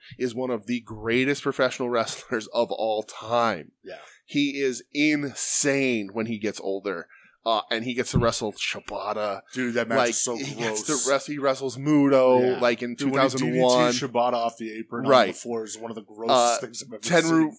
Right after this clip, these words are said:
Speaker 1: for a little while, dresses up as Hayabusa for whatever
Speaker 2: <laughs>
Speaker 1: fucking reason.
Speaker 2: He's Tenryu. He
Speaker 1: Um,
Speaker 2: can do what he wants.
Speaker 1: So, like, this is, like, this is handsome, like,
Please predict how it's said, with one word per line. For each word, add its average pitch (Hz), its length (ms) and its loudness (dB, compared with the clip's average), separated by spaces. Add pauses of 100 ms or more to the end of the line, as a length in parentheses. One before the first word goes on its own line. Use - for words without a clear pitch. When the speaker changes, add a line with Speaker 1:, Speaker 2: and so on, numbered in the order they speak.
Speaker 1:
for 151 240 0
a 139 60 2
little 143 200 0
while, 139 240 2
dresses 135 400 0
up 135 140 -6
as 123 80 -6
Hayabusa 127 720 -2
for 165 160 -2
whatever 170 300 4
Speaker 2:
<laughs> - 0 -
Speaker 1:
fucking 170 420 0
reason. 160 560 -4 (420)
Speaker 2:
He's 240 120 -8
Tenryu. 127 80 -4 (180)
He 120 60 2
Speaker 1:
Um, 117 60 0
Speaker 2:
can 156 80 -6
do 180 100 2
what 165 80 -2
he 170 40 -6
wants. 95 520 -12 (100)
Speaker 1:
So, 139 340 2
like, 120 260 2
this 165 200 0
is, 165 220 0
like, 135 320 2 (640)
this 143 240 -2
is 139 340 -2 (760)
handsome, 147 600 -2
like, 110 280 -2